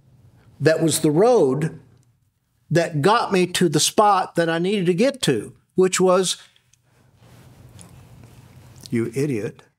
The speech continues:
God wouldn't say that. That's me in the flesh. You're totally helpless. When you understand the totally helpless,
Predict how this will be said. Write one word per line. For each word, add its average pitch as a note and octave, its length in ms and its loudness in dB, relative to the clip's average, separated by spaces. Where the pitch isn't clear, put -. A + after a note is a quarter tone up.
God B2 260 -2
wouldn't G#3+ 200 2
say G3+ 180 0
that. A#2+ 300 -4
That's - 260 -10
me D3 200 0
in C#3+ 120 -4
the D#3 40 -6
flesh. - 220 -12
You're A2 120 -10
totally C3+ 460 -4
helpless. - 580 -12
When B2+ 160 -2
you A2+ 100 -6
understand F3 640 -2
the D3+ 80 -2
totally D3 400 0
helpless, E3+ 600 -6